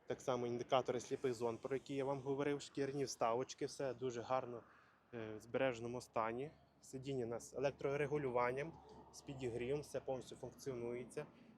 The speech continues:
Нічого не витерте, не перешивалось, не красилось, все оригінальне. Шкіряне мультифункціональне кермо. Тут у нас блок управління,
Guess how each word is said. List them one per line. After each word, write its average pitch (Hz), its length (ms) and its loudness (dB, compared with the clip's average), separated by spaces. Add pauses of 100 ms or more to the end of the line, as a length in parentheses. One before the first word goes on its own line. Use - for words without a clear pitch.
(140)
Нічого 135 360 2
не 135 140 2
витерте, 127 460 2
не 135 100 0
перешивалось, 131 720 2
не 127 80 -6
красилось, 135 520 -2
все 127 240 -2
оригінальне. 123 640 -2 (460)
Шкіряне 135 460 2
мультифункціональне 127 880 0
кермо. 120 380 0
Тут - 200 -12
у 135 40 -4
нас 113 120 -6
блок 117 220 -4 (720)
управління, 123 640 -2